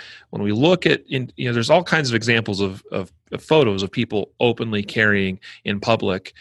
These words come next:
uh, that a lot of times they are doing so with holsters that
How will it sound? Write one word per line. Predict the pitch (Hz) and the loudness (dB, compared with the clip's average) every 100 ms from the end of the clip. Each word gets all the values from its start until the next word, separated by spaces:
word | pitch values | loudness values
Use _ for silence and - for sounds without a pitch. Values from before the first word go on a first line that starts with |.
| - - _ - | -20 -20 _ -2
uh, | 113 107 107 | 0 2 0
that | 117 107 - _ _ - | 2 2 2 _ _ -6
a | |
lot | 120 107 110 123 139 | -2 0 4 4 4
of | |
times | 143 123 117 113 110 - - - | 2 2 2 2 -2 -4 -4 -10
they | - 120 | -6 -2
are | 110 | 0
doing | 117 135 139 | 0 0 0
so | - 131 | 2 2
with | 113 | 2
holsters | 123 123 - 160 165 165 - - - _ _ | 0 0 0 2 2 2 -4 -8 -20 _ _
that | 110 113 110 107 | 0 4 4 2